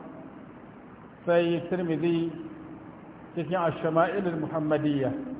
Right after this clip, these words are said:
Abu Bakr ibn Abi Shayba, Abu Bakr sunansa Abdullahi ibn Muhammad ibn Abi Shayba.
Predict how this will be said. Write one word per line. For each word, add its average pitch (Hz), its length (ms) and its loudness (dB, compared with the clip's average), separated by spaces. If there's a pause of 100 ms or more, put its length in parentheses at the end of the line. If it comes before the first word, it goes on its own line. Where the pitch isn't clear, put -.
(2000)
Abu 170 260 10
Bakr 226 260 4
ibn 196 180 0
Abi 170 360 4
Shayba, 175 340 4
Abu 170 280 2
Bakr 196 420 4
sunansa 185 400 0
Abdullahi 170 800 2 (840)
ibn 185 300 0
Muhammad 170 560 4 (1120)
ibn 180 180 0
Abi 160 300 4 (100)
Shayba. 147 300 4